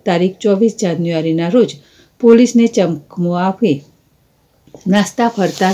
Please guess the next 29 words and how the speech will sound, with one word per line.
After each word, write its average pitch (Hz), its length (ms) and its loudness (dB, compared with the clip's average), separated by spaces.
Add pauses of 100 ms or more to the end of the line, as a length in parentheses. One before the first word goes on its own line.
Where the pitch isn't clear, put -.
સુલેમાન 202 480 0
પટેલની 170 480 -2 (640)
વડોદરાની 202 680 4
હોટલમાંથી 180 680 -2
ધરપકડ 160 560 -4
કરી 208 340 0
કોર્ટમાં 208 480 0
રજૂ 151 260 -8
કરતા 185 380 -6 (520)
કોર્ટ 233 220 2 (100)
દ્વારા 180 380 2
બે 220 220 6
દિવસના 175 540 -2
રિમાન્ડ 208 340 0
મંજૂર 147 380 -2
કરાયા 143 340 -4
હતા. 110 200 -6 (540)
જે 226 180 4
રિમાન્ડ 180 420 0
પૂર્ણ 160 320 -2
થતા 208 300 -4 (200)
સુલેમાન 220 480 2
પટેલને 185 460 -2 (100)
ભરૂચ 208 300 0 (100)
સબજેલ 160 420 -4 (120)
ખાતે 175 260 -2 (100)
મોકલવામાં 156 600 -2
આવ્યા 139 260 -2
હતા. 143 240 -6